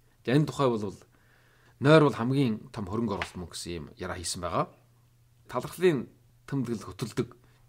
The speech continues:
талархаас сурсан хүмүүс бол маш сайхан релакс хийгээд, маш сайхан тайвшраад, оройн маш чанартай сайн бүх унтаа босох учраас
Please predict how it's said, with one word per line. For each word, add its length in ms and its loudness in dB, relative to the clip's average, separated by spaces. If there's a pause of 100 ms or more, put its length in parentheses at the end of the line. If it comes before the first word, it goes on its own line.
(200)
талархаас 400 0
сурсан 400 -2
хүмүүс 320 -6
бол 240 -16
маш 240 -8
сайхан 240 -4
релакс 400 -8
хийгээд, 280 -12 (1080)
маш 160 -2
сайхан 240 0
тайвшраад, 480 -10
оройн 240 -4
маш 240 -6
чанартай 320 -2
сайн 320 -6
бүх 240 -6
унтаа 240 -6
босох 320 -14
учраас 320 -14